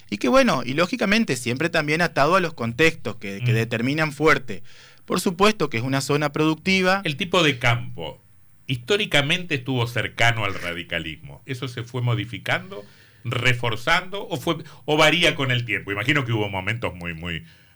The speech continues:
Speaker 2: muy, muy, muy álgidos, la ciento veinticinco, donde, digamos, esa resistencia, este, histórica del campo al peronismo se habrá acentuado, pero después uno ve que en, que en di-,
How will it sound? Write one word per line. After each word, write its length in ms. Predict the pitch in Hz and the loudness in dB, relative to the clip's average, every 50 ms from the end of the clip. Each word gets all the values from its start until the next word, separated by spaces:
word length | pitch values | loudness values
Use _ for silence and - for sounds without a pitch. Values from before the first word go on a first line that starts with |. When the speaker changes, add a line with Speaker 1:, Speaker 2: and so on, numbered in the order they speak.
| _ _ | _ _
Speaker 2:
muy, 300 | - 85 87 87 85 82 | -12 -10 -8 -8 -8 -8
muy, 260 | 78 82 85 87 87 85 | -8 -8 -8 -8 -8 -8
muy 240 | 85 87 92 113 | -6 -2 2 4
álgidos, 540 | 131 135 131 117 107 120 - 104 85 78 73 | 4 6 4 4 0 -2 -8 -10 -10 -10 -8
la 240 | 78 78 78 71 69 | -8 -8 -8 -10 -10
ciento 340 | - - 98 85 82 95 92 | -10 -10 -10 -8 -4 -4 -2
veinticinco, 920 | 92 95 101 95 - - - - 139 135 123 127 127 123 147 156 151 131 | -2 -2 -4 -4 -10 -10 -4 -2 -2 0 0 -2 -4 -2 -2 0 0 -2
donde, 460 | 98 98 90 98 104 110 117 117 110 | -4 -6 -8 -4 -2 2 2 2 2
digamos, 420 | 101 95 87 92 90 90 90 - - | 2 0 -2 -2 -4 -4 -8 -14 -14
esa 160 | 98 - 101 | -12 -8 -8
resistencia, 920 | 95 85 95 90 - - 85 - - - 110 110 113 120 107 101 104 107 104 - _ _ - _ _ _ _ - | -8 -6 -8 -10 -10 -10 -14 -10 -4 -4 -4 -4 -4 -4 -2 -2 -2 -2 -4 -8 _ _ -20 _ _ _ _ -14
este, 480 | - 82 82 - - 87 80 80 - - | -14 -14 -14 -10 -8 -6 -6 -6 -4 -4
histórica 720 | 139 123 - - - 202 175 156 139 127 120 - - 90 | -4 -4 -4 -2 0 2 4 4 4 2 0 -2 -2 -4
del 200 | 87 87 87 - | -4 -4 -4 -4
campo 280 | - 110 110 117 120 117 | 0 0 0 0 2 0
al 100 | 117 117 | -2 0
peronismo 520 | - 113 113 120 117 120 120 120 135 139 | 0 0 0 2 2 4 4 4 4 2
se 100 | 123 117 | 0 -2
habrá 220 | 104 92 95 98 101 | -2 0 2 2 0
acentuado, 760 | 101 - 101 98 95 95 - 208 208 214 185 139 123 123 123 | 0 -2 -6 -8 -8 -6 -4 0 2 2 4 2 2 0 0
pero 260 | 147 147 156 151 - - - - - - | 0 -2 -2 -2 -6 -10 -20 -18 -12 -10
después 280 | 170 - - 320 - | -8 -4 -4 -4 -2
uno 180 | 294 160 131 120 | -2 0 0 2
ve 180 | 123 139 135 | 2 2 2
que 140 | 120 120 110 | 2 0 -2
en, 260 | 104 98 95 92 85 - | -2 -2 -6 -14 -12 -8
que 80 | - 101 | -6 -6
en 160 | 98 98 92 | -6 -6 -8
di-, 100 | 92 | -12